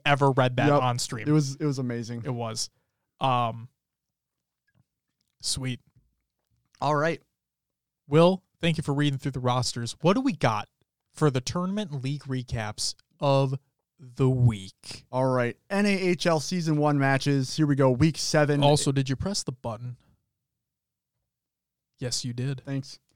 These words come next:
Speaker 1: No problem.
Speaker 2: I also forgot to take down the time.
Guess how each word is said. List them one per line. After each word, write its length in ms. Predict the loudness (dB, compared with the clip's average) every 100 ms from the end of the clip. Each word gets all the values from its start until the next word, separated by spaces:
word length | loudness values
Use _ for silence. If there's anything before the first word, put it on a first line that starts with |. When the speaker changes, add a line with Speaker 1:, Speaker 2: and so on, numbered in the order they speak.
| -16
Speaker 1:
No 80 | -10
problem. 380 | -8 -8 -10 -14 _ _ _ _ _ _ _ _ -12
Speaker 2:
I 40 | -10
also 140 | -8
forgot 160 | -8 -6
to 40 |
take 160 | -6 -4
down 120 | -6
the 60 | -6
time. 380 | -6 -6 -6